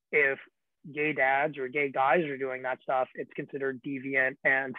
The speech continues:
see, that's part of the problem. And so it's, it's viewed very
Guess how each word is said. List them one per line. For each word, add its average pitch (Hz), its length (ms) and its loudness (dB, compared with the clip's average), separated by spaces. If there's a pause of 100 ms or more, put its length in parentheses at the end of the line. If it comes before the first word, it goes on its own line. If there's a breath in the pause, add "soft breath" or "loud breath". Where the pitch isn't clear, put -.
see, 165 260 4
that's 139 240 4 (100)
part 139 160 6
of 131 60 0
the 139 60 0
problem. 127 580 2 (120)
And 135 280 -2 (500 soft breath)
so 156 160 6
it's, 147 160 2 (380)
it's 156 180 2 (460)
viewed 175 400 2
very 135 260 2